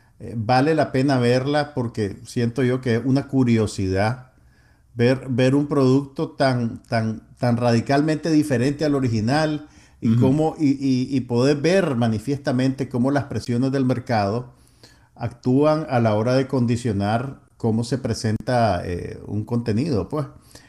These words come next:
Speaker 1: Eh, hay algo en la película que no lo, lo, la, la paseada es que no puedo hablar de ello sin spoilearlo.
Speaker 2: Ya.
Speaker 1: Entonces,
Speaker 2: Ah,
Speaker 1: no
Speaker 2: ok.
Speaker 1: sé.
Speaker 2: Está bien, ahí
Speaker 1: Eh,
Speaker 2: dejémoslo.
Speaker 1: pero sí te voy a decir que,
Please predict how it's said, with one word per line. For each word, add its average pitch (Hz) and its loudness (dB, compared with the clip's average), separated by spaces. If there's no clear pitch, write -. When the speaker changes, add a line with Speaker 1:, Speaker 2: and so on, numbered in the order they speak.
Speaker 1:
Eh, 98 -2
hay 151 2
algo 202 2
en 196 2
la 180 0
película 147 0
que 131 -2
no 127 2
lo, 160 0
lo, 139 0
la, 131 -2
la 131 -2
paseada 160 0
es 175 -6
que 185 -4
no 165 -4
puedo 160 0
hablar 151 2
de 127 0
ello 156 0
sin 123 0
spoilearlo. 104 0
Speaker 2:
Ya. 101 -2
Speaker 1:
Entonces, 113 -2
Speaker 2:
Ah, 120 2
Speaker 1:
no 120 0
Speaker 2:
ok. 120 -4
Speaker 1:
sé. 113 -4
Speaker 2:
Está 120 -2
bien, 107 -4
ahí 107 2
Speaker 1:
Eh, - 4
Speaker 2:
dejémoslo. 120 2
Speaker 1:
pero 147 2
sí 160 -2
te 175 -4
voy 185 0
a 175 4
decir 143 2
que, 123 -2